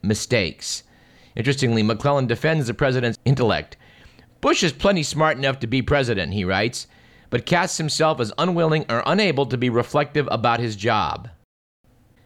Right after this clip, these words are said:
Adding, "A more self-confident executive would be willing to acknowledge failure,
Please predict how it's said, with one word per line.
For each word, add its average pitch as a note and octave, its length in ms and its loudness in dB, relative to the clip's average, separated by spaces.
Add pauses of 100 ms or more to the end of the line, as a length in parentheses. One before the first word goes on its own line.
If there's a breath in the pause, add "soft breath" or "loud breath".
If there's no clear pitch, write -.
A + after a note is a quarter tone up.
(160 soft breath)
Adding, A#2+ 480 0
"A A#2 80 0
more C#3 220 4
self-confident C#3+ 800 0
executive A2+ 460 0
would A2 100 2
be G#2+ 80 2
willing A#2+ 280 0
to A2+ 100 2
acknowledge A#2 480 0
failure, G#2 540 0